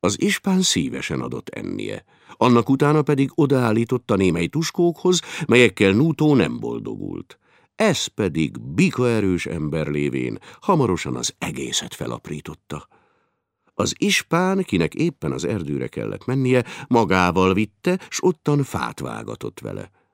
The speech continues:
Azután pedig elé állította a szamarat,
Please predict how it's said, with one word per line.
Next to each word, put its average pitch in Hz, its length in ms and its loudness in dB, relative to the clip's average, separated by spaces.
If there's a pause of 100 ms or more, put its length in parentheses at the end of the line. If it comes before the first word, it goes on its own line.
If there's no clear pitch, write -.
(320)
Azután 107 480 2
pedig 101 280 2
elé 113 300 4
állította 110 720 2
a 76 60 0
szamarat, 175 560 -2